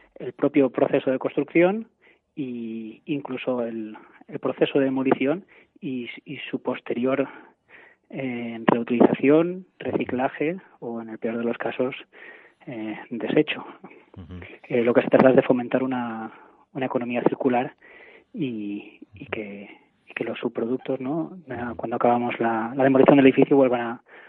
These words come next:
Speaker 1: a poder in-, incorporarse a la cadena de, de producción.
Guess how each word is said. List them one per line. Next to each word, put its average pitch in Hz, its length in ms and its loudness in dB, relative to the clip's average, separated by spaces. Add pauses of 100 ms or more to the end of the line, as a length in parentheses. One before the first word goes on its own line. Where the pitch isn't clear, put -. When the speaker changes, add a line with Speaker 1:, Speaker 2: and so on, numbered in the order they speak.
(260)
Speaker 1:
a 143 80 -4
poder 131 280 -2
in-, 127 260 -6 (140)
incorporarse 131 480 2
a 131 60 0
la 120 100 -4
cadena 113 320 -10
de, 107 220 -14 (260)
de - 60 -12
producción. 120 480 -8